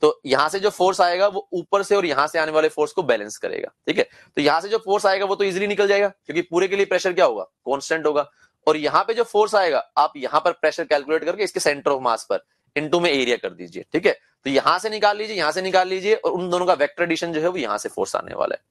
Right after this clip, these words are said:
ठीक है। तो इस तरह क्वेश्चन में आपको यहां से नहीं निकालना चाहिए, नहीं तो कैलकुलेशन बड़ी लेंथी हो जाएगी। आप इसका फ्री बॉडी डायग्राम बनाओ, ऊपर से निकालो, साइड से निकालो,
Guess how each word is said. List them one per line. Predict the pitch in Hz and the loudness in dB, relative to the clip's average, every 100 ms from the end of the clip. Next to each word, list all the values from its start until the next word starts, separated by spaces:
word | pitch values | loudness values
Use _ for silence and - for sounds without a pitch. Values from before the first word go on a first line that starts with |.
| _ | _
ठीक | 156 | 2
है। | 196 - _ _ - | 2 2 _ _ 0
तो | 165 | 0
इस | - | 4
तरह | 208 | 2
क्वेश्चन | 196 190 214 | 4 2 0
में | 220 | 2
आपको | 208 214 | 0 0
यहां | 196 127 175 | -6 -2 -2
से | 240 | -2
नहीं | 226 | -4
निकालना | 220 190 170 | -2 0 0
चाहिए, | 165 190 | 0 -2
नहीं | 349 151 | -4 -6
तो | 160 | -4
कैलकुलेशन | - 151 147 165 | 0 0 -2 -6
बड़ी | 147 147 | -4 -2
लेंथी | 123 120 | -2 -2
हो | 127 | -2
जाएगी। | 123 202 - _ _ - | 0 -2 -8 _ _ 2
आप | 160 170 | 2 0
इसका | - 190 | -6 -4
फ्री | 160 | -2
बॉडी | 180 185 | 0 2
डायग्राम | 170 170 170 | 2 2 0
बनाओ, | 165 185 - | 0 0 -4
ऊपर | 151 - 170 | -8 -4 -2
से | 185 | 0
निकालो, | 180 180 185 214 | 0 0 2 0
साइड | - 127 139 | 0 -2 -2
से | 165 | -4
निकालो, | 165 170 175 214 | 0 0 0 -6